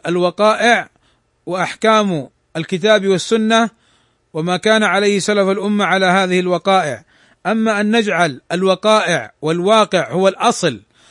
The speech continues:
ونجعل الكتاب والسنة هو الفرع، فلا شك أن هذا تخبط وجهل. ولشيخنا ربيع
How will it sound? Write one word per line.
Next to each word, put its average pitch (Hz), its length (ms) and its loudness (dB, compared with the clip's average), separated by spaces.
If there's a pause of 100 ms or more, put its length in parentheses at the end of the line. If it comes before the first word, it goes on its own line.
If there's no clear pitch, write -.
(180)
ونجعل 196 420 0
الكتاب 196 440 0
والسنة 208 380 -2
هو 190 180 2
الفرع، 214 440 0 (320)
فلا 165 220 -4
شك 214 260 -4
أن 196 240 -2
هذا 190 340 2
تخبط 196 540 -2
وجهل. 190 580 0 (460)
ولشيخنا 202 760 0 (2000)
ربيع 180 460 -2